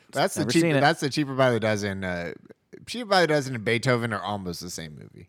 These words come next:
Speaker 1: in my opinion.
Speaker 2: <laughs> Okay, <laughs> just 'cause they have the same dog.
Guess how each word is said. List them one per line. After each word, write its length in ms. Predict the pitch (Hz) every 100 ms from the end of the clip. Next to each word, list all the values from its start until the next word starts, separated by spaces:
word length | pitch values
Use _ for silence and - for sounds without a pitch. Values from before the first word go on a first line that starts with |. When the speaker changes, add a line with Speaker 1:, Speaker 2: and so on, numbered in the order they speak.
| _
Speaker 1:
in 80 | 92
my 120 | 87
opinion. 840 | - _ - 190 - 214 - - -
Speaker 2:
<laughs> 180 | - 180
Okay, 400 | - - 131 - - 165 _ 311
<laughs> 120 | 180
just 280 | 170 - -
'cause 200 | 170 151
they 100 | 151
have 100 | 139
the 240 | 131 123
same 240 | 143 147
dog. 340 | 139 131 175